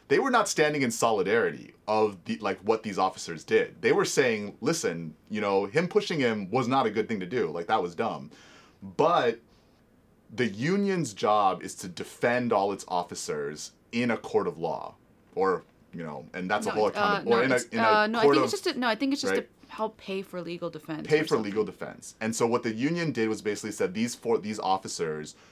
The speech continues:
Speaker 1: we le-, we leave them out to dry. We're not gonna defend them." And so the,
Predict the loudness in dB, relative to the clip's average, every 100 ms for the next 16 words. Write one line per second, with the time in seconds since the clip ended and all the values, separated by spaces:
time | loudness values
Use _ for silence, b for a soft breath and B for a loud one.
0 | b b -8 -6 -4 -6 -6 -8 -6 -4
1 | -2 0 -2 -4 -8 -8 -10 -18 _ _
2 | -6 0 0 0 -4 -6 -10 -10 -14 -14
3 | -16 -18 -10 -4 2 4 4 2 2